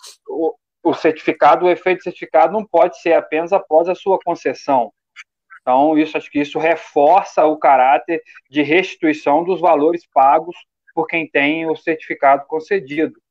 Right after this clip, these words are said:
e também para quem pleiteia a imunidade. Então, acho,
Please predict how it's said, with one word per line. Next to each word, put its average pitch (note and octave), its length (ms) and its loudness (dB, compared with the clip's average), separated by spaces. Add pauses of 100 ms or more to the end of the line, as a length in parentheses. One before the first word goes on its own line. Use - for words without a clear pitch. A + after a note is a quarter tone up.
(280)
e B2+ 60 -12
também - 320 -2
para D3+ 120 -4
quem E3 200 -8
pleiteia F3+ 480 2
a - 20 6
imunidade. D3+ 720 0 (380)
Então, D3 440 2
acho, C#3 340 0